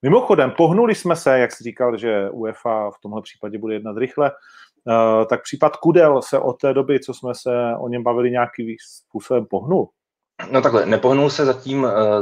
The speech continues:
Speaker 2: tak, že by o tom věděla veřejnost, ale můžu říct, i na základě tady svých domovních kontaktů, což je pay for, ale nebudu to víc asi přibližovat, eh, že dvacátého května by mělo být slyšení, eh, v tom případě odvolání Ondry Kudely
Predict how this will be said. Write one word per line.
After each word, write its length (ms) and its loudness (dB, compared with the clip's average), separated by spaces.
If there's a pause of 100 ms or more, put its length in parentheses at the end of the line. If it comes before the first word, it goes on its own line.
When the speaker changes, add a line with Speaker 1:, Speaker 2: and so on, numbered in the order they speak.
(100)
Speaker 2:
tak, 160 0
že 140 0
by 120 0
o 60 4
tom 160 0
věděla 260 2
veřejnost, 440 0
ale 120 2
můžu 260 -2
říct, 500 -10 (500)
i 440 2
na 100 -4
základě 340 -2
tady 140 -4
svých 220 -4
domovních 400 -4
kontaktů, 540 -6
což 220 -12
je 60 -4
pay 160 0
for, 360 0
ale 260 2 (240)
nebudu 220 -4
to 120 0
víc 120 -2
asi 160 -6
přibližovat, 560 0 (400)
eh, 320 4
že 460 2 (520)
dvacátého 840 0 (360)
května 560 2 (360)
by 180 -2
mělo 220 2
být 180 -6
slyšení, 600 -4 (220)
eh, 200 0
v 80 -14
tom 160 -2
případě 680 0
odvolání 640 2
Ondry 240 -4
Kudely 560 -2